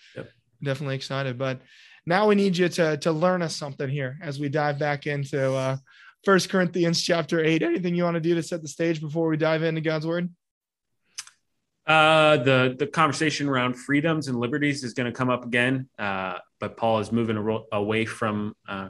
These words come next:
Speaker 1: kinda discussions of sexuality and, and sexual issues. And so this is a, a new issue that, um, the church had obviously, uh,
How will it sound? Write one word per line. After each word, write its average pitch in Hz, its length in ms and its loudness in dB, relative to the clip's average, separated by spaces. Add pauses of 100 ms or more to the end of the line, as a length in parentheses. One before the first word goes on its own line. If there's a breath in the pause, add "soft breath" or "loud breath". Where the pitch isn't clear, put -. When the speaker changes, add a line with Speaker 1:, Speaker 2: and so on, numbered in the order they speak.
Speaker 1:
kinda 92 380 -8
discussions 101 540 -6
of 90 100 -10
sexuality 98 680 -6
and, 98 200 -8 (100)
and 101 120 -8
sexual 98 420 -10
issues. 98 480 -8 (400 soft breath)
And 113 80 -4
so 127 120 2
this 123 220 0
is 113 120 -2
a, 104 320 -2
a 110 80 -4
new 123 300 4
issue 113 400 -4
that, 101 280 -2 (180)
um, 90 320 -10
the 95 80 -12
church - 320 -4
had 107 100 -4
obviously, 98 680 -6 (120)
uh, 73 300 -8